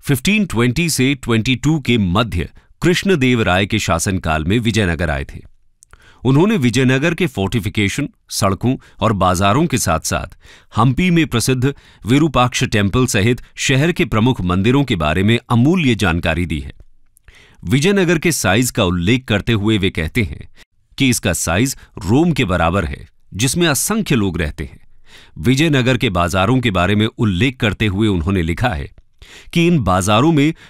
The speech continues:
विश्व की ऐसी कोई वस्तु नहीं है जो न बिकती हो। पेस ने विजयनगर एम्पायर में महानवमी फेस्टिवल में मेल and फीमेल वॉरियर्स के बीच रेसलिंग के मैचेस का उल्लेख किया है।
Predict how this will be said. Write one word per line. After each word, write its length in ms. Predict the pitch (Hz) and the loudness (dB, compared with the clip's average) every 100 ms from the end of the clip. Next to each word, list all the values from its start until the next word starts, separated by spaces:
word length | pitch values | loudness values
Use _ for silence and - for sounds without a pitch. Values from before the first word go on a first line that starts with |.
| - | -8
विश्व 340 | 87 147 - 185 | -2 0 0 0
की 240 | 202 190 - | 0 -2 0
ऐसी 340 | 135 - 190 - | 0 0 -2 -2
कोई 260 | 127 190 233 | 0 2 2
वस्तु 320 | 151 - 131 | -2 -2 -2
नहीं 260 | 98 85 71 | -2 -2 -6
है 220 | - - _ | -10 -16 _
जो 140 | 117 131 | -2 2
न 160 | 113 | 2
बिकती 300 | 95 87 - | 0 -4 -6
हो। 220 | 69 - - _ _ _ - - - - | -10 -12 -20 _ _ _ -20 -20 -8 0
पेस 340 | 131 190 180 | 2 2 0
ने 220 | 143 147 170 - - - | 2 0 -2 -10 -18 -4
विजयनगर 560 | 82 131 175 151 139 | 0 2 2 2 2
एम्पायर 440 | 123 98 95 101 113 | 2 2 2 2 2
में 160 | 117 | 2
महानवमी 720 | 101 82 90 143 127 110 120 117 | 2 0 2 2 2 2 2 0
फेस्टिवल 520 | 98 92 135 127 131 | -2 -2 0 2 4
में 220 | 117 139 - - - | 2 0 -4 -12 -2
मेल 360 | 98 147 175 - | 2 2 2 0
and 140 | 135 127 | 0 0
फीमेल 440 | - 135 160 180 | 0 2 2 2
वॉरियर्स 520 | 120 95 113 127 139 | 0 0 2 2 0
के 120 | - 104 | 0 0
बीच 340 | 113 139 - - | 0 0 -4 -12
रेसलिंग 520 | 80 101 120 175 208 196 | -4 0 0 0 0 0
के 120 | 156 | 0
मैचेस 440 | 85 87 90 151 | 0 0 0 -2
का 120 | - | 0
उल्लेख 320 | 95 82 87 - | -2 0 -4 -4
किया 220 | 85 67 | -6 -6
है। 160 | 71 | -10